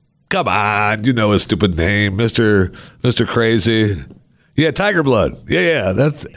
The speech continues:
Charlie Sheen. Thank you. Okay, so you, you remember Charlie was, you know, the big black book with Heidi, and so were a bunch of other people, right?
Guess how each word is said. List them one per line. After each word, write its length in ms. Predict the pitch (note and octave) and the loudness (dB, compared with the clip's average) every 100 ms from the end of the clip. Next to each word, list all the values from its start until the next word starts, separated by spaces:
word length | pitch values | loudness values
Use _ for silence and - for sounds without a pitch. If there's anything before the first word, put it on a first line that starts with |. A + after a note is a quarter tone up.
| - _ - | -20 _ -2
Charlie 320 | G3+ G3 D3+ | 0 2 2
Sheen. 320 | - A2+ F#2+ | 2 0 -2
Thank 300 | E3 C#3+ - | -4 -4 -6
you. 180 | D2 - - - - - - - - _ _ _ - | -8 -10 -20 -20 -20 -20 -20 -20 -20 _ _ _ -4
Okay, 240 | B2 B2 | -2 0
so 140 | G#2+ B2+ | 2 2
you, 180 | A#2+ - | 2 0
you 120 | A#2 | 0
remember 240 | D#3 C#3+ A#2 | 2 2 0
Charlie 300 | D3 D3+ C3 | 0 2 4
was, 160 | G#2 | 4
you 200 | A2 G#2+ | 2 2
know, 140 | G#2 G2+ | 2 2
the 60 | |
big 180 | F#2+ G2 | 0 0
black 240 | F2+ F#2+ - | 2 2 2
book 200 | F2 F2+ | 0 2
with 100 | E2 | 2
Heidi, 280 | E2+ F2+ | 2 2
and 140 | G2 E2 | 0 0
so 160 | G#2 | 2
were 100 | F#2+ | 2
a 40 | E2 | 4
bunch 200 | F2 E2 | 2 2
of 60 | |
other 180 | G2 B2 | 2 2
people, 300 | - E2 C#2+ | 0 2 2
right? 260 | C#2 E2 | 2 0